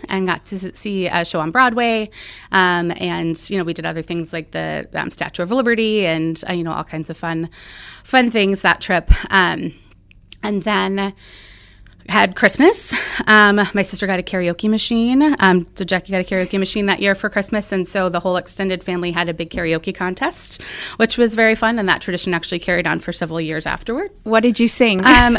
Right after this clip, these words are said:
Speaker 1: so we
Speaker 2: <laughs>
Speaker 1: sang, um, Girls Just Wanna Have Fun.
Speaker 2: Oh,
Speaker 1: So
Speaker 2: yes.
Speaker 1: my sisters and my mother and I. So I actually have a picture of that that I could show you too.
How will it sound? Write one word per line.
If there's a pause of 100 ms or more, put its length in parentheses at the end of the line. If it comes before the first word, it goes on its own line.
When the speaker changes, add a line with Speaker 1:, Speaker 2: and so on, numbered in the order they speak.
Speaker 1:
so
we
Speaker 2:
<laughs>
Speaker 1:
sang,
um,
Girls
Just
Wanna
Have
Fun.
Speaker 2:
Oh,
Speaker 1:
So
Speaker 2:
yes.
Speaker 1:
my
sisters
and
my
mother
and
I. (200)
So (400)
I
actually
have
a
picture
of
that
that
I
could
show
you
too.